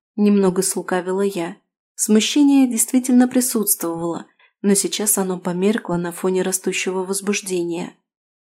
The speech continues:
Мужские руки вроде бы и не задерживались в определённых эрогенных зонах, но Сэм так тщательно, так любовно гладил,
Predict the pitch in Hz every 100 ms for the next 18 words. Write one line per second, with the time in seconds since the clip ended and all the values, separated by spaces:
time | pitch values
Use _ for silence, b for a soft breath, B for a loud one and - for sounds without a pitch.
0 | _ _ _ 214 240 - - 294 302 294
1 | 285 233 226 269 262 254 269 262 262 254
2 | 247 330 370 254 208 190 - 196 196 196
3 | 202 202 196 185 196 196 196 202 214 214
4 | 202 190 180 170 - _ _ _ _ 202
5 | 196 - 208 202 196 190 - - 202 202
6 | 185 175 175 185 196 202 202 202 214 202
7 | 180 180 190 208 185 190